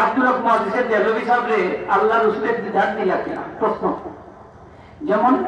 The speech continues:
একটা কিচ্ছা হওয়া লাগে, আপনারা সকলে নাম শুনছেন বাইজিদ বুস্তামি রহমতুল্লাহ আলাইহি। শুনছেন যে হোক আসাই? যে বাইজিদ বুস্তামি রহমতুল্লাহ আলাইহি নিঃসন্দেহে আল্লাহর ওলি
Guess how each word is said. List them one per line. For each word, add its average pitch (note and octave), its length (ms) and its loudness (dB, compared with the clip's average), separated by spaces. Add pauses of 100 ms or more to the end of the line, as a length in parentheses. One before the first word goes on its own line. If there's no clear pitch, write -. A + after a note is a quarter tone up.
একটা - 180 -2 (100)
কিচ্ছা - 360 -2
হওয়া G#3 240 2
লাগে, - 220 -2 (1600)
আপনারা G3+ 280 2 (120)
সকলে A3 240 2 (140)
নাম - 120 2 (120)
শুনছেন G#3+ 340 0 (120)
বাইজিদ F#3+ 400 2
বুস্তামি G#3 420 0
রহমতুল্লাহ G3 500 2
আলাইহি। - 240 -6
শুনছেন A3 320 2
যে A#3+ 120 2
হোক G#3 200 4
আসাই? D#3+ 200 2 (840)
যে F#3 60 6 (120)
বাইজিদ G#3 420 4
বুস্তামি A#3 360 4
রহমতুল্লাহ A#3 540 4
আলাইহি F#3+ 320 8 (600)
নিঃসন্দেহে B3 520 2
আল্লাহর G#3 280 4 (100)
ওলি G#3 160 4